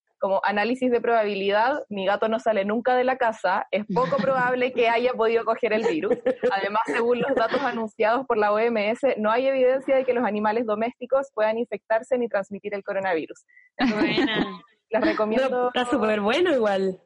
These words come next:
Speaker 1: ese manual para que igual sean más realistas y sientan la cabeza, como,
Speaker 3: Claro.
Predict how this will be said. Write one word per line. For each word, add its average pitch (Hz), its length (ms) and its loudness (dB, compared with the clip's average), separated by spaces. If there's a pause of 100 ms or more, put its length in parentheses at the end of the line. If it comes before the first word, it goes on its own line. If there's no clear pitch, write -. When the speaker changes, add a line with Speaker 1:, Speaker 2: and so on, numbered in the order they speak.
Speaker 1:
ese 247 280 0
manual 254 600 0
para 220 280 0
que 226 100 -6
igual 226 260 2
sean 262 440 0
más 233 140 0
realistas 262 760 2
y 254 80 -2
sientan 254 360 0
la 262 120 2
cabeza, 277 760 2
como, 226 500 2
Speaker 3:
Claro. 196 440 -4